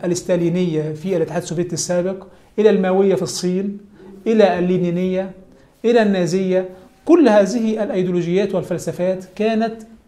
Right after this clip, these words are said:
تحمل تصورات ورؤى مادية للعالم من حولنا. هذه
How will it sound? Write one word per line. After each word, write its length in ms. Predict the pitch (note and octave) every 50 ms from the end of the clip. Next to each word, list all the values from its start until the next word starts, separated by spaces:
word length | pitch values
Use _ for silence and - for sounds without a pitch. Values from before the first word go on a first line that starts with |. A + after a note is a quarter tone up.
| _ _ _ -
تحمل 400 | G#3+ A3 A3 - G3+ G#3 G#3+ G#3
تصورات 760 | G#3 F3+ - F#3 F3 E3+ D#3+ E3 F3 F#3 F#3 F#3+ F#3 F#3+ E3+
ورؤى 360 | D#3+ D#3+ F3+ G3+ A3 G3 F3+
مادية 480 | E3+ E3+ E3 D#3 D3 D3 F3+ F#3 F#3 F3+
للعالم 400 | E3+ E3 D#3 D#3 E3+ E3+ E3 E3
من 120 | E3+ D#3
حولنا. 480 | - - F3 F3 F#3 G3+ F3 D3+ C#3 - - - - - - _ - - - - - - - -
هذه 680 | - F#3+ F3+ F3 F3+ A3+ C#4+ C#4+ C#4+ C#4+ C4+ A#3+ - -